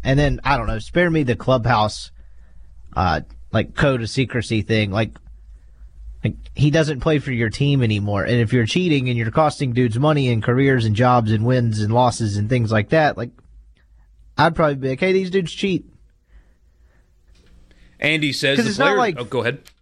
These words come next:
Speaker 1: Sorry, it's not like Fears was a hitter. It's not like he was a part of the thing. He was a pitcher. So he had nothing to do with it. He was just benefiting it from it, I guess, in the, you know, in, in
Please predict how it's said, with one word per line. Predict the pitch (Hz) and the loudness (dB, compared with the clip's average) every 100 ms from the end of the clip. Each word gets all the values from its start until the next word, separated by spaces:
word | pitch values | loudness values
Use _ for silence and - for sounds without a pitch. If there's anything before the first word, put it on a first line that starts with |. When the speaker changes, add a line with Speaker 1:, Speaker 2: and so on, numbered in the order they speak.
| _ - | _ -4
Speaker 1:
Sorry, | 208 190 156 | 2 2 2
it's | 226 | 0
not | 285 | 0
like | 208 | 0
Fears | - 294 247 | 0 0 2
was | 214 165 | 2 2
a | |
hitter. | 143 240 254 226 | 4 2 2 0
It's | 214 | 0
not | 262 | 0
like | 220 | 0
he | 233 | -2
was | |
a | 202 | 0
part | 202 220 | 0 2
of | 190 | 0
the | |
thing. | 180 254 | 0 0
He | 214 247 | -2 -2
was | 196 | -2
a | |
pitcher. | - 247 - 104 - - _ | 0 -2 -4 -12 -12 -20 _
So | - 196 | 0 2
he | 247 | 4
had | 285 214 | 2 2
nothing | 220 196 156 | 0 0 -2
to | |
do | 120 214 | 0 0
with | 214 135 | 0 0
it. | 143 - - | -2 -4 -8
He | - 220 | -2 0
was | 214 | 2
just | 165 117 | 0 0
benefiting | 147 185 143 170 151 139 | 0 0 0 2 2 2
it | 131 - | -2 -4
from | - 147 | 0 0
it, | 147 | 2
I | 127 | 0
guess, | 131 147 131 | 2 0 0
in | |
the, | 117 110 - _ _ - | -2 -4 -10 _ _ -4
you | 113 | 0
know, | 117 | 0
in, | - 123 - - - | 0 -2 -2 -10 -2
in | 139 | 0